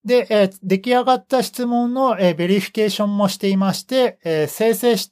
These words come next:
質問を生成したワーカーグループとは別のグループを雇って、えー、その質問に答えてもらうと。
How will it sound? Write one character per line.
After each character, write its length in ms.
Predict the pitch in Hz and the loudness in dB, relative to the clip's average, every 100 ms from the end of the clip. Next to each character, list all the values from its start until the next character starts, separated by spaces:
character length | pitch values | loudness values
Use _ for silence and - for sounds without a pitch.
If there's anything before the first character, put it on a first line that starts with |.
| - | -16
質 180 | - 233 | -10 -4
問 140 | 240 | 0
を 80 | 240 | 0
生 200 | 240 226 | 2 0
成 180 | - 196 | 0 0
し 60 | |
た 120 | - | 2
ワ 180 | 208 208 | 2 2
ー 40 | 202 | 2
カ 140 | 214 | 0
ー 40 | |
グ 100 | 202 | 0
ル 120 | 214 214 | 0 0
ー 40 | |
プ 120 | 196 | -2
と 80 | 233 | -4
は 60 | 220 | -2
別 260 | 170 - | -4 -2
の 120 | 196 | 0
グ 120 | 185 196 | 0 2
ル 120 | 185 | 0
ー 20 | |
プ 100 | 185 | 0
を 100 | 135 | -4
雇 340 | 127 127 160 151 | -4 -4 -4 -6
っ 60 | _ | _
て、 320 | - 262 190 - _ _ _ - | -2 0 0 -4 _ _ _ -4
え 220 | 175 160 | 0 0
ー、 20 | |
そ 120 | 151 | 0
の 100 | 185 | 0
質 180 | 160 - | 0 -4
問 220 | 175 170 | -2 0
に 180 | 196 247 | -2 -2
答 320 | - 165 170 | -4 -2 0
え 60 | 151 | 0
て 100 | - | -2
も 140 | 107 | -10
ら 100 | 101 | -14
う 80 | 95 | -20
と。 220 | - 98 | -20 -20